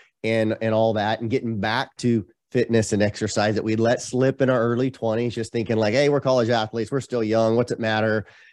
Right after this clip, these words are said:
And just getting back to the key fundamentals that I know you, you teach so well. And voila, over the next six months, all of our health problems, I, as I always say, the body is the,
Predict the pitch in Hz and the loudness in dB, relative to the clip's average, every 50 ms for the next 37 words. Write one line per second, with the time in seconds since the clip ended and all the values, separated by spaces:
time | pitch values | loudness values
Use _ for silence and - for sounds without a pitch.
0 | _ _ _ _ _ _ 135 143 147 175 156 139 143 185 185 185 175 165 170 156 | _ _ _ _ _ _ -2 2 2 2 2 2 2 2 2 2 0 -2 -2 -4
1 | 156 156 - - 160 135 131 127 - _ _ _ - 196 202 185 - - 180 170 | -4 -6 -6 -6 -4 -2 -2 -4 -6 _ _ _ 4 6 6 6 6 6 4 4
2 | 160 156 151 156 156 151 147 143 120 139 139 131 127 131 127 135 139 135 131 127 | 4 4 4 4 4 4 2 0 0 -2 -2 -2 0 0 2 4 4 4 4 4
3 | 131 131 135 131 131 135 127 123 110 - - 139 139 131 131 - - 123 120 110 | 4 4 2 0 0 0 -2 -2 -2 0 2 2 2 2 2 -2 -4 -2 -2 0
4 | 120 127 131 123 120 117 110 - - _ _ _ _ _ _ _ _ _ _ 151 | 0 2 2 2 2 2 0 -2 -8 _ _ _ _ _ _ _ _ _ _ 0
5 | 143 139 139 139 135 135 135 131 131 131 123 135 - - _ _ _ _ _ _ | 2 2 2 2 0 0 -2 -2 -2 -4 -6 -8 -10 -14 _ _ _ _ _ _
6 | _ _ _ 95 98 120 139 151 151 175 196 180 139 104 95 - - 131 120 123 | _ _ _ -12 -6 0 4 6 8 8 8 8 6 4 2 2 0 0 2 2
7 | 123 127 131 135 131 - - - 131 123 - - 135 147 151 147 135 131 113 - | 2 2 2 0 0 -4 -4 -2 -2 -2 -2 0 2 4 6 6 6 4 2 -2
8 | - - _ _ _ _ _ _ _ - 135 139 135 127 117 120 120 117 117 123 | -10 -16 _ _ _ _ _ _ _ 4 6 6 6 6 4 2 0 0 0 0
9 | 120 117 - _ - 123 113 117 113 113 110 - 85 113 - - 120 117 120 120 | 0 0 -2 _ -4 -2 0 0 0 0 0 -2 -4 -4 -2 -2 -2 0 0 2
10 | 117 110 - - 117 107 95 107 90 - 104 107 120 123 120 127 123 117 107 110 | 0 0 0 0 0 0 -2 -4 -2 -2 0 0 2 2 2 2 4 4 4 4
11 | 110 98 85 90 107 104 101 | 2 2 0 0 2 2 2